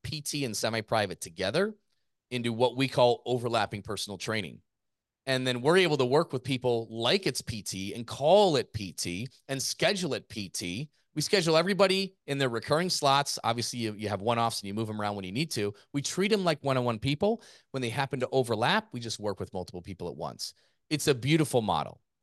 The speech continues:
And something like that, you get four clients at eighty dollars, three hundred sixty in revenue. Let's say you're paying twenty bucks a head, which is gonna make your trainers really a lot of money. You can make two hundred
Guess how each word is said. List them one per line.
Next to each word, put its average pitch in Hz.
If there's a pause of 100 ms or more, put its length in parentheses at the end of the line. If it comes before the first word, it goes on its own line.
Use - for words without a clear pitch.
(260)
And 131
something 170
like 131
that, 180
you 135
get 123
four 156
clients 131
at 98
eighty 175
dollars, 98 (300)
three 165
hundred 135
sixty -
in 120
revenue. 104 (640)
Let's 147
say 170
you're 143
paying 151
twenty 156
bucks 139
a 110
head, 107 (220)
which 131
is 117
gonna 127
make 120
your 110
trainers 110 (500)
really 117 (560)
a 117
lot 117
of 127
money. 135 (1000)
You 147
can 165
make 143
two 175
hundred 135